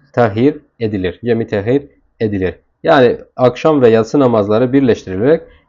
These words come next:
yatsı namazı sa-, vaktinde ikisi bir arada kılınır. Müzdelife'ye de vakfemizi yaptıktan sonra gece Müzdelife'de geçirilir. Bayram sabahı güneş doğmadan önce Müzdelife vakfesi, yani bir müddet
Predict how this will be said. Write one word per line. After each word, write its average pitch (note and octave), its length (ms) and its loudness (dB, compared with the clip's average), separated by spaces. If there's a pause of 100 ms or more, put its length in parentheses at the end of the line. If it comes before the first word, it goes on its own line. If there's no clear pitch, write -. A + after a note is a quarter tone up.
yatsı A#2 340 0
namazı G2 300 -2
sa-, A2+ 400 0
vaktinde C3 560 -2 (180)
ikisi B2 380 -2
bir B2+ 100 2
arada G#2+ 540 0 (140)
kılınır. E2+ 440 -4 (880)
Müzdelife'ye F#3+ 760 4
de F#3+ 300 0
vakfemizi D#3 560 2
yaptıktan C3+ 500 2
sonra E3+ 480 2 (260)
gece D3 320 4
Müzdelife'de C3+ 600 2
geçirilir. D3+ 640 2 (220)
Bayram B2+ 540 4
sabahı B2+ 360 -2
güneş G#2 400 -4
doğmadan D#3 480 2
önce D#3+ 320 -2 (320)
Müzdelife B2+ 560 2
vakfesi, C3+ 600 -2 (240)
yani A2+ 320 -2
bir C#3+ 140 6
müddet A2 480 0